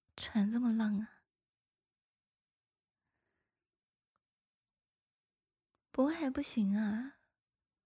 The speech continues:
现在小狗还不够骚，不够贱啊？主人只想操又骚又贱的小狗。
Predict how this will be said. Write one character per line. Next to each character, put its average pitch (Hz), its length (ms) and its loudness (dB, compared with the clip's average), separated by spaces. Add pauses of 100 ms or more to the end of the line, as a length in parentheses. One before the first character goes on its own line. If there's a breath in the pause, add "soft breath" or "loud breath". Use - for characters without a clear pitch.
(1000)
现 - 340 -8
在 269 300 -2
小 196 200 -4
狗 196 200 -4 (1300)
还 - 200 -4
不 226 160 -6
够 240 140 0
骚， 240 600 -2 (960)
不 208 120 -4
够 233 120 2
贱 233 360 0
啊？ - 220 -6 (3500 loud breath)
主 - 200 -4
人 269 160 4
只 269 160 -4
想 269 220 2
操 262 200 -2
又 254 160 0
骚 254 280 -2
又 247 80 -2
贱 240 200 0
的 196 140 4
小 196 220 -4
狗。 202 200 -4